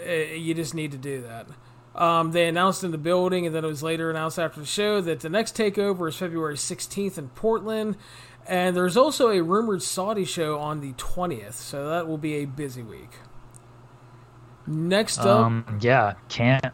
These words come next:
Speaker 2: can't <laughs> wait for that. It is, it, it's, it's interesting that the N X T TakeOver show's on a Sunday, and,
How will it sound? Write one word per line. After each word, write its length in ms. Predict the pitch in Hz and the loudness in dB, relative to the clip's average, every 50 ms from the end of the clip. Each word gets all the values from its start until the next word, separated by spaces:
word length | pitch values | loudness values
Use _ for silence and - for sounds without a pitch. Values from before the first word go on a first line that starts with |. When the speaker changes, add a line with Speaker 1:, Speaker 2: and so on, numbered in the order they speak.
| - - - - | -10 -16 -12 -6
Speaker 2:
can't 340 | - - - 123 135 139 - | -6 0 2 4 2 2 2
<laughs> 60 | - - | 4 6
wait 220 | 127 127 123 117 | 8 8 8 6
for 320 | - - - - 117 113 113 | 2 -4 -2 2 2 4 6
that. 300 | 120 123 127 113 - - | 8 8 8 8 8 8
It 120 | 170 190 | 10 10
is, 220 | 214 226 233 214 190 | 10 10 10 8 8
it, 180 | 165 202 196 | 6 8 8
it's, 180 | 208 214 - 196 | 8 6 6 4
it's 320 | 202 202 160 185 170 - | 2 4 4 2 4 6
interesting 460 | 190 196 190 202 190 - - 196 185 175 | 6 6 6 4 4 6 8 8 8 8
that 180 | 175 175 165 | 8 6 6
the 300 | - 175 175 170 170 156 | 8 10 12 12 12 10
N 80 | - 170 | 10 8
X 140 | 175 160 - | 8 8 8
T 100 | 185 165 | 6 8
TakeOver 360 | - 170 170 180 175 165 160 | 8 8 8 10 10 10 8
show's 260 | - - 160 160 156 | 8 8 8 8 10
on 160 | 151 147 147 | 8 8 10
a 140 | 143 143 143 | 10 8 8
Sunday, 720 | 135 - - 131 151 180 170 147 135 123 113 110 110 104 - | 8 6 6 8 10 10 10 10 8 8 8 6 4 4 4
and, 400 | 123 123 120 113 117 113 107 104 | 4 4 4 6 4 4 2 0